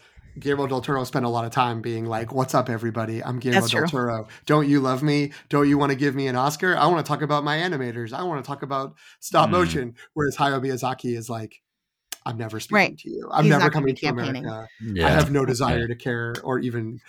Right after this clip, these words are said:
Speaker 1: uh, acknowledge your existence in Hollywood."
Speaker 2: That's fair.
Speaker 1: So,
Speaker 2: And I think
Speaker 1: but
Speaker 2: the narr-, the narrative of the "he's just kidding, he's not actually retiring," I think that hurts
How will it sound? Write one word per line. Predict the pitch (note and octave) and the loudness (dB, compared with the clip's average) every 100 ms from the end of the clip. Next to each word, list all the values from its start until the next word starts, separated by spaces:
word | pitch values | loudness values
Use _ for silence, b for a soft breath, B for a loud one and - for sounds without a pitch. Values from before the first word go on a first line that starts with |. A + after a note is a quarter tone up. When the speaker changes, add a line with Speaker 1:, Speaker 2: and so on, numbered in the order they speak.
| B B | B B
Speaker 1:
uh, | D#3 - | 0 2
acknowledge | D3 B2+ A#2+ A#2+ A#2 | 2 0 -2 -6 -6
your | A#2+ G#2+ | -6 -6
existence | A2 G#2+ - - - | -12 -16 -16 -16 -16
in | - A2 | -14 -14
Hollywood." | G#2+ - - - D#3 _ - _ - | -14 -14 -14 -16 -20 _ -20 _ -12
Speaker 2:
That's | G3+ | -12
fair. | - D#3+ | -10 -10
Speaker 1:
So, | E3+ A3 F#3+ F3+ D#3 - b b b b b | 0 4 6 4 0 -8 b b b b b
Speaker 2:
And | B3+ C4 | 2 4
I | |
think | B3+ C#4+ | 4 6
Speaker 1:
but | C4 G#3 | 8 8
Speaker 2:
the | |
narr-, | A3+ A#3 A#3+ | 8 4 2
the | - A#3 | -2 0
narrative | A#3 B3 B3+ A#3+ | 4 4 4 2
of | - G#3 F#3 | 0 -2 -2
the | G3 | -4
"he's | G3+ G3+ F3 F3+ | -2 -4 -4 -6
just | F#3 F3+ - | -4 -4 -2
kidding, | F#3 F3+ | 0 2
he's | F#3+ F3+ E3 | 2 2 2
not | C3 | 4
actually | B2+ - F3 | 2 0 -4
retiring," | F3 F#3+ F3+ F3 | -2 2 4 4
I | |
think | E3+ D#3+ | 0 -2
that | C3 | -2
hurts | - C3+ - - | -2 -6 -6 -12